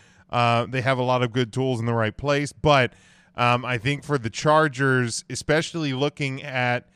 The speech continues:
where the Raiders are at five and two, the, the, the Chargers want to, uh, keep pace, um, with the Raiders team that, that, that really looks alive,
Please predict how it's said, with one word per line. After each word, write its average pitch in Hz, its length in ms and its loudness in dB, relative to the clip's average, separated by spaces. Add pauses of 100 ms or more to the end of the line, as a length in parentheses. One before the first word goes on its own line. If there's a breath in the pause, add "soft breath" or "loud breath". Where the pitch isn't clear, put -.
(480 soft breath)
where 127 380 4
the 135 120 6
Raiders 139 540 2
are 110 400 2 (100)
at 113 160 -4
five 135 340 2
and 117 200 -6
two, 98 480 -2
the, 110 140 -6
the, 110 180 -6
the 107 140 -8
Chargers 147 520 0
want 131 220 -4
to, 127 240 0 (380 soft breath)
uh, 117 260 4
keep - 300 -6
pace, 143 520 -4 (400)
um, 110 640 0
with 127 140 -2
the 127 100 2
Raiders 120 460 0
team 120 240 -2
that, 113 180 -2
that, 120 220 -8
that 117 140 -8
really 165 280 -2
looks 123 260 -2
alive, 110 560 0